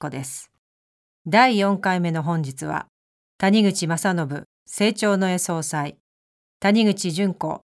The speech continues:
白鳩会総裁の共著、森の中へ行く、人と自然の調和のために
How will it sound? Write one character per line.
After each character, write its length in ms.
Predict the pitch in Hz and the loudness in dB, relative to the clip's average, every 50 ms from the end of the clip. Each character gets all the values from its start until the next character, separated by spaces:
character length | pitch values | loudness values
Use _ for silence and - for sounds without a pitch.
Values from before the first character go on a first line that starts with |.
| _ _ _ _ | _ _ _ _
白 300 | - - 208 202 226 240 | -6 -2 2 4 6 6
鳩 200 | 254 247 247 226 | 6 4 2 2
会 220 | 220 208 196 180 | 2 2 0 0
総 200 | - - 180 175 | 0 0 0 0
裁 280 | 170 - 175 160 160 156 | 0 -2 -2 -2 -2 -2
の 160 | 147 147 147 | -4 -6 -6
共 220 | 143 - 214 208 | -4 -2 -2 -2
著、 340 | 180 - - - 151 - - _ _ _ _ _ _ _ _ _ _ _ _ - | -2 -4 -6 -8 -8 -8 -12 _ _ _ _ _ _ _ _ _ _ _ _ -4
森 260 | 165 170 190 208 240 | -2 0 2 4 4
の 140 | 247 254 247 | 4 4 4
中 320 | 247 247 240 240 208 180 | 4 2 2 2 0 0
へ 160 | 165 156 151 143 | 2 0 -2 -4
行 120 | 135 139 | -4 -6
く、 220 | - - 143 143 - _ _ _ _ _ _ _ _ _ | -8 -10 -10 -10 -10 _ _ _ _ _ _ _ _ _
人 260 | - - - 214 208 | -12 -4 0 0 2
と 140 | 202 208 196 | 2 2 2
自 180 | 196 - 196 | 2 2 0
然 300 | 175 196 214 208 202 202 | 0 2 2 4 4 4
の 120 | 196 196 190 | 2 2 0
調 280 | 190 - 196 190 185 | 0 0 2 2 2
和 100 | 185 185 | 2 2
の 140 | 185 185 180 | 0 0 -2
た 160 | - 180 175 | -2 -2 -2
め 120 | 170 175 160 | 0 0 0
に 220 | 147 139 143 - | -2 -4 -6 -10